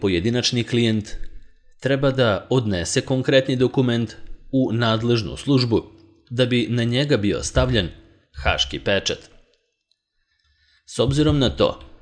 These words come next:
da klijenti koji zahtevaju obradu bilo kog dokumenta moraju da dostave i originalne sadržaje na uvid ovlašćenom sudskom tumaču.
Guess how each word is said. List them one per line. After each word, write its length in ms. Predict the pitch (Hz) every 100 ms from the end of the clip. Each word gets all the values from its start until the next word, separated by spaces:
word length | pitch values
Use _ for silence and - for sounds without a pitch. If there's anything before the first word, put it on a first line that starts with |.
| - - - -
da 320 | 95 95 87
klijenti 500 | - 135 147 143 139
koji 200 | 147 127
zahtevaju 580 | 110 107 113 104 113 95
obradu 440 | 85 107 95 69
bilo 320 | 76 101 90
kog 260 | 90 131 123
dokumenta 640 | 120 107 113 107 104 101 - - - - _ _ _ _ _ -
moraju 520 | 117 147 165 143 95
da 160 | 104 117
dostave 600 | 98 76 - 123 113 101 -
i 160 | 131 117
originalne 680 | - 135 139 131 117 110 104
sadržaje 580 | 98 82 80 95 110 113
na 160 | 117 117
uvid 360 | 123 120 98 - - - -
ovlašćenom 600 | 127 131 127 - 113 107
sudskom 480 | 110 82 - 110 104
tumaču. 500 | 117 107 104 -